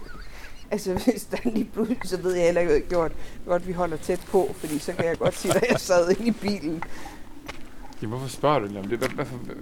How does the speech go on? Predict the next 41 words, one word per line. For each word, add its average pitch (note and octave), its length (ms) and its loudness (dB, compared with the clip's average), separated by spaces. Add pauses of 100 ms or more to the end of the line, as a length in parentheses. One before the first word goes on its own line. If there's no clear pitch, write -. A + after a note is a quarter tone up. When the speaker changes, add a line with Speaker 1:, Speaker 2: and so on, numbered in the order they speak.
(500)
Speaker 2:
hvad D#3 100 -2
vil B2+ 100 0
du A#2+ 40 -12
så B2 80 -8
gøre, C#3+ 140 0
hvis C3 180 -6
der C#3 60 -4
er C3+ 60 -2
en, A#2+ 60 -6
der A2+ 60 -10
siger, C#3+ 200 -6
"Ja"? E4 600 6 (760)
Speaker 1:
Så - 180 -2
har, G3+ 220 -4
har G3+ 140 2
vi F3+ 240 -2
optaget A#3 480 0
det. D#3+ 140 -4 (240)
Speaker 2:
Okay. B2 200 -12 (380)
Speaker 1:
Altså, F3+ 220 -4 (240)
det G#3 80 2
kunne G3+ 80 2
da G3 120 -4
godt A#3 220 -2
være, A#3+ 140 -2
at A#3 80 -4
hun A3 180 -4
gik A#3 220 -6
og F#3 120 -2 (300)
kedede A#3+ 260 -2
sig G3 120 -4
og E3+ 80 -8
var E3 140 -8
ked F3 200 -6
af - 120 -6
det. - 120 -12 (120)
Speaker 2:
Er - 60 -12
der G3 80 -12 (100)
fuldmåne D#3 320 -8
eller A#2 140 -14
hvad? A#2+ 180 -14